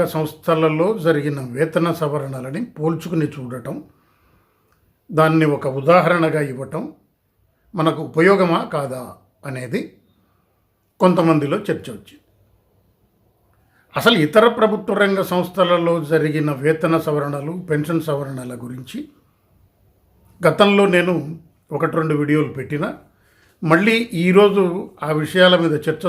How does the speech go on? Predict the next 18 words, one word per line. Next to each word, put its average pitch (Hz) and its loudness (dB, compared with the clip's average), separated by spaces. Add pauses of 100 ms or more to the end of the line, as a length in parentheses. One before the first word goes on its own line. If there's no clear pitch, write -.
(100)
జరుగుతుంది 147 -6
కాబట్టి 127 -12 (160)
సమగ్రత 160 -4 (120)
కోసం - -10 (1000)
ఒకే 196 6
చోట 190 2 (220)
అంశాలు 147 0
ఉంటే 139 -4
బాగుంటుంది 131 -4 (160)
అన్న 131 -8
ఉద్దేశంగా 127 -10
మళ్ళీ 170 2
ఇంకోసారి 156 -4
ఆ - -4
విషయాలు 139 -6 (1040)
పునశ్చరణ 160 2 (120)
చేసుకుందాం 120 -6 (240)
అనేది 120 -8